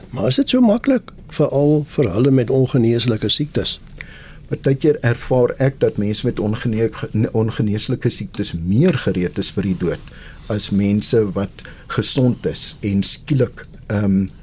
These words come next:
Speaker 2: 'n ernstige probleem optel of skielik gekonfronteer word deur iets wat lewensbedreigend is. Dus,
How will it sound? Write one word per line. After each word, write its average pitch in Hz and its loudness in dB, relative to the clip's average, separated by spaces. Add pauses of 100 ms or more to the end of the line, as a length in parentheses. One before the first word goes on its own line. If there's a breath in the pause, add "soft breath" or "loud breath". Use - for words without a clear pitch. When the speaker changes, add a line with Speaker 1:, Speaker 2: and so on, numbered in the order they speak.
Speaker 2:
'n 101 -2
ernstige 104 -2
probleem 95 0
optel 82 -4 (300 loud breath)
of 107 -2
skielik - -2
gekonfronteer 101 -2
word 92 -2 (300 loud breath)
deur 101 0
iets 110 -4
wat 101 -2
lewensbedreigend 95 -2
is. 80 -10 (440 loud breath)
Dus, 113 0